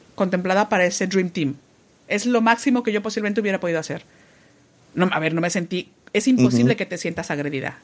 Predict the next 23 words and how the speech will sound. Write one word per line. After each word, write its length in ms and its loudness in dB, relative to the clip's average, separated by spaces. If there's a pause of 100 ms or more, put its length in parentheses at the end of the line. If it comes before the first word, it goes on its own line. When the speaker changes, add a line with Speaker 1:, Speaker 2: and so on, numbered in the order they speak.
(380)
Speaker 1:
con 220 4
una, 260 4
con 160 2
una, 720 2 (400)
con 120 4
una 120 4
consideración 640 2
tan 200 0
grande 280 0
de 100 -2
alguien 260 -2
que, 340 -2 (100)
insisto, 560 -2 (220)
no 180 2
te 120 2
conoce. 460 -2 (1000)
No, 160 -2
porque 160 0
estabas 340 4
apostando 380 0
a 40 2
una 160 2
carta 420 0